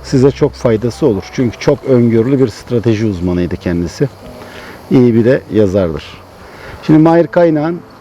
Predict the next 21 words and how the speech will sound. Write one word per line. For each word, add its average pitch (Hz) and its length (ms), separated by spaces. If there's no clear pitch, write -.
çok 147 260
güzel 127 320
bir 120 240
sözü 120 360
vardır 92 260
arkadaşlar. 92 640
Bir 160 200
terör 147 540
eylemi 107 400
olduğunda 107 760
ya 95 80
da 107 160
bir 123 180
eylem 120 420
olduğunda 95 720
o 135 140
eylemi 135 640
kimin 139 280
yaptığını 120 800
öğrenmek 117 580
istiyorsanız 135 680